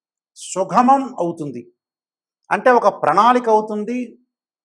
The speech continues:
ఒక ద్వారాలు తెరుస్తాయి అని అర్థం. నేను వెళ్ళాలి, ఫారిన్ కంట్రీస్కి అబ్రాడ్ వెళ్ళాలని ఒక ఆలోచన చేస్తూ చాలా రోజుల నుంచి కూడా దాని మీద కాన్సన్ట్రేషన్ చేస్తున్నాను. ఆ కాన్సన్ట్రేషన్ నెరవేరే అవకాశం అనేది,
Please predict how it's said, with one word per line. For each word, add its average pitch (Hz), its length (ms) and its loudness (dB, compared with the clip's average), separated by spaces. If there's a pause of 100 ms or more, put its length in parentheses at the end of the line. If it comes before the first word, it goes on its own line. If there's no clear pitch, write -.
(400)
ఒక 180 120 -4
ద్వారాలు 185 680 6
తెరుస్తాయి 214 580 0
అని 180 100 -2
అర్థం. 131 360 -10 (640)
నేను 240 240 0
వెళ్ళాలి, 214 600 4 (180)
ఫారిన్ 208 340 2
కంట్రీస్కి 202 420 -6
అబ్రాడ్ 208 320 4
వెళ్ళాలని 185 500 0
ఒక 170 240 -6
ఆలోచన 175 480 2 (100)
చేస్తూ 226 400 -8 (480)
చాలా 208 300 8
రోజుల 202 340 -2
నుంచి 196 340 -10
కూడా 202 380 4 (160)
దాని 165 160 0
మీద 185 100 -6
కాన్సన్ట్రేషన్ 175 840 -6
చేస్తున్నాను. 156 540 -8 (500)
ఆ 180 80 6
కాన్సన్ట్రేషన్ 220 1080 -2
నెరవేరే 226 500 6
అవకాశం 196 760 2
అనేది, 175 400 -10